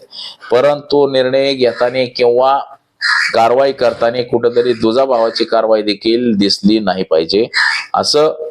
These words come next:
अनेकांचं मत येतं. त्यावरच निलेश राणे, नितेश राणे यांच्या विधानांवरती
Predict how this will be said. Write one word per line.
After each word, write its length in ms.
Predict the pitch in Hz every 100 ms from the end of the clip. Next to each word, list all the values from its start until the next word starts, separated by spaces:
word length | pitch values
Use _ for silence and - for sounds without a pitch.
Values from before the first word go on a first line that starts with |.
| -
अनेकांचं 600 | - 139 160 160 143 143
मत 140 | 139 123 117
येतं. 400 | 104 - 117 139 - - - - - _ _ _ _ _ _ -
त्यावरच 460 | 139 160 165 165 165
निलेश 380 | 139 147 165 156
राणे, 280 | 147 147 151
नितेश 360 | 147 143 143
राणे 240 | 139 143 143
यांच्या 280 | 143 139
विधानांवरती 800 | 139 139 135 135 135 131 127 147